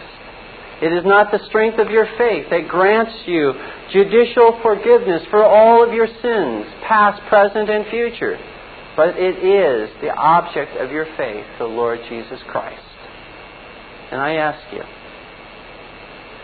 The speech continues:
is there anything in you or anything done by you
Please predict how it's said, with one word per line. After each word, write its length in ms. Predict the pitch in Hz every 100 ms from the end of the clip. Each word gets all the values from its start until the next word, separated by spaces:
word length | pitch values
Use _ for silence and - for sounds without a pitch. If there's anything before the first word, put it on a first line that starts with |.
| - - 151
is 80 | 165
there 160 | 196
anything 460 | 196 233 233 233 220
in 240 | 208 240
you 200 | 175 101 92 - - - - - - - - - - - - -
or 180 | 196 208
anything 640 | 233 262 254 247 233 202
done 380 | 208 202 190 -
by 300 | 185 247 285
you 340 | 185 117 85